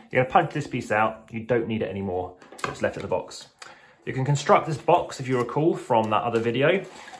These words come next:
So just whilst I've grabbed this out, please hit that like button, showing me that you're enjoying the content. Hit the subscribe button, show me that, uh, yeah, you're keen to see more stuff. And then the notification bell, of course, as well.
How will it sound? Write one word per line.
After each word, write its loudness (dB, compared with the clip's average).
So 0
just -4
whilst 4
I've -10
grabbed 2
this -4
out, 2
please -2
hit -4
that 2
like 4
button, 0
showing -4
me 0
that -6
you're 0
enjoying 0
the -6
content. -2
Hit -4
the -2
subscribe 0
button, -2
show 0
me 0
that, -2
uh, -2
yeah, 2
you're -2
keen -4
to -6
see -4
more 2
stuff. 0
And 0
then 2
the 2
notification 2
bell, 0
of -10
course, -6
as -10
well. 2